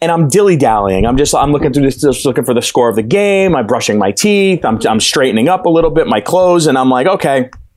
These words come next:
All the while, my phone, my cell phone's in my, my jacket pocket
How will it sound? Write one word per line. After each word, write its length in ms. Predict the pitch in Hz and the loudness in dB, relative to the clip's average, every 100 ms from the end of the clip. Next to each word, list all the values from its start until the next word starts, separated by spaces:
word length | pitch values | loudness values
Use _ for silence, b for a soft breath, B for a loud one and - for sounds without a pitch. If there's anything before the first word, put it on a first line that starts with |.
| _ _ _ - - - | _ _ _ -18 -10 -2
All 140 | 175 | 0
the 80 | 185 | 2
while, 220 | 160 175 135 | 2 0 0
my 120 | 120 | -2
phone, 340 | - 151 156 | -2 0 0
my 100 | 131 | 0
cell 260 | 127 151 170 | 0 0 0
phone's 260 | 123 120 | 0 2
in 80 | 123 | 2
my, 280 | 127 120 113 - | 2 2 -2 -2
my 180 | 117 113 | -2 0
jacket 440 | 120 120 120 113 | 0 -2 -2 -4
pocket 520 | - 165 170 120 117 | -2 -2 0 -4 -4